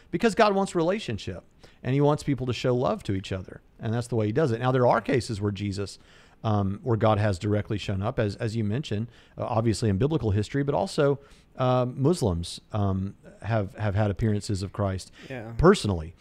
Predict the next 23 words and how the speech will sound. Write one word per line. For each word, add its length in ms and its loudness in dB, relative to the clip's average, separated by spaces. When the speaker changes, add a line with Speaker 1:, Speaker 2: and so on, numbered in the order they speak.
Speaker 1:
and 140 2
we 120 6
have 200 4
that, 380 4
we 160 0
have 80 2
a 40 2
whole 140 2
video 340 0
on 180 -4
that. 220 -10
Speaker 2:
Well, 140 2
this 240 4
is, 160 -4
yeah, 360 4
I 180 10
actually 320 6
reject 420 0
the 40 -6
premise 360 -4
of 80 -8
the 80 -10
question, 720 -4